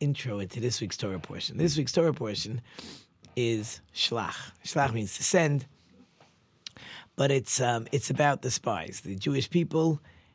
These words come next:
had left Mount Sinai. We'd already gotten the Torah. We'd been in the desert for a little over a year.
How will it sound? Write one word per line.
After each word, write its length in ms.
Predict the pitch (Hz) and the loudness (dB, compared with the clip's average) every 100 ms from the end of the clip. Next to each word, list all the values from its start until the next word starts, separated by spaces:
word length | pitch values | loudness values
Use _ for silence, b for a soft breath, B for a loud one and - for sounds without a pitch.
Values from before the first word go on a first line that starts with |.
| b _ _ - | b _ _ -6
had 260 | 120 107 | -2 0
left 460 | 101 131 123 - - - | 2 2 2 -4 -14 -8
Mount 240 | 120 98 | -6 -4
Sinai. 460 | - 147 156 151 143 | 2 4 4 2 2
We'd 200 | 101 101 | -2 -2
already 220 | 117 110 | 0 -2
gotten 180 | 104 - | -4 -6
the 60 | |
Torah. 580 | 98 175 165 165 165 143 - | 2 4 6 6 4 2 -4
We'd 140 | 107 | -4
been 160 | 104 120 | 0 0
in 40 | |
the 80 | 104 | -2
desert 440 | 95 123 113 110 - | 0 0 0 -4 -6
for 140 | - | -6
a 40 | |
little 240 | 101 113 107 | -2 -2 0
over 220 | 101 92 | -2 -2
a 60 | 92 | 0
year. 420 | 143 156 151 | 2 4 2